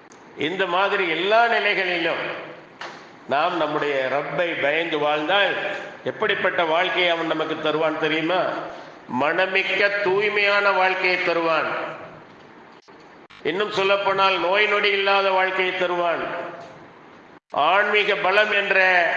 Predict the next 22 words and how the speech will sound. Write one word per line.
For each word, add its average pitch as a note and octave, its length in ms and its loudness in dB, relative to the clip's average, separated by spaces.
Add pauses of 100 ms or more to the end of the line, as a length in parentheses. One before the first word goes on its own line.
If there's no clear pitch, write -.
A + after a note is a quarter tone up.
(280)
அல்லாஹ் G3+ 460 2
புறத்திலிருந்து G3 580 0
வரக்கூடிய F#3 680 2
மோமின்களுக்கு F3+ 680 0
கிடைக்கக்கூடிய E3+ 840 -2 (260)
அந்த D3+ 200 -2
ஆன்மீக E3+ 460 0
பலத்தை E3+ 480 -2
தருவான். E3 440 0 (1400)
சஹாபாக்களுக்கு F3+ 720 2
அவ்வாறு F3+ 420 2
கொடுத்தான், F#3 500 0 (440)
கொடுத்து F#3+ 320 -2
விட்டு F#3+ 180 0
தான் G3 240 0
சொன்னான், F3 400 2 (1000)
"நீங்கள் F3+ 360 0
ஒருவர் F3+ 500 2
இருபது F#3 480 2
பேரை F3+ 340 2 (880)
எதிர்கொள்ள D#3 480 -2
முடியும், D#3+ 460 -2